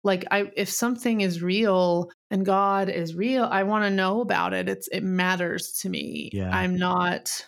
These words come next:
Speaker 1: for whatever reason, if it's temperament or, I don't know, I'm just bent toward the spiritual and always have been. And,
Speaker 2: Yeah.
Speaker 1: and I took it very seriously. And so, yeah, I became a Catholic in two thousand seven, actually.
Speaker 2: Okay.
Speaker 1: But even then,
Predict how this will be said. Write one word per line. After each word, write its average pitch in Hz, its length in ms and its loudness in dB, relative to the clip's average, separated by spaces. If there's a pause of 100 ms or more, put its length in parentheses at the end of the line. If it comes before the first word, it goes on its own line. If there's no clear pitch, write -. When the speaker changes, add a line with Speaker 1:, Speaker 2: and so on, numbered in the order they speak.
Speaker 1:
for 196 180 -2
whatever 190 320 2
reason, 185 300 0
if 170 140 -4
it's 165 140 -4
temperament 180 800 0
or, 151 540 -2 (240)
I 185 140 0
don't 190 160 0
know, 202 340 -2
I'm 185 200 2
just 175 180 -2 (160)
bent 196 340 -2
toward 165 520 -4
the 165 80 -6
spiritual 170 960 -2
and 180 120 2
always 175 300 2
have 175 320 -2
been. 175 260 -2
And, 170 220 0
Speaker 2:
Yeah. 190 220 -2
Speaker 1:
and 175 120 0
I 165 140 0
took 185 300 -6
it - 120 -8
very 175 280 2
seriously. 180 680 0
And 165 140 0
so, 180 140 2
yeah, 180 260 4
I 175 140 0
became 185 340 -6
a - 80 -8
Catholic 277 560 -4
in 170 120 -2
two 185 160 -4
thousand 170 400 -4
seven, 220 500 0
actually. 180 720 -2
Speaker 2:
Okay. 104 340 -4
Speaker 1:
But 196 140 0
even 196 400 0
then, 190 720 0